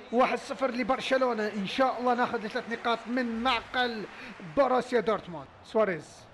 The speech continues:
ليو، ميسي، ميسي، يا سلام.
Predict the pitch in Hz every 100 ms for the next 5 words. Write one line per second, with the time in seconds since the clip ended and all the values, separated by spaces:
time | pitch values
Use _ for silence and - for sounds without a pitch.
0 | - - - - - - - 202 214 151
1 | - - - - - 220 214 - 156 -
2 | - - - - - 226 - - 202 220
3 | 202 226 220 202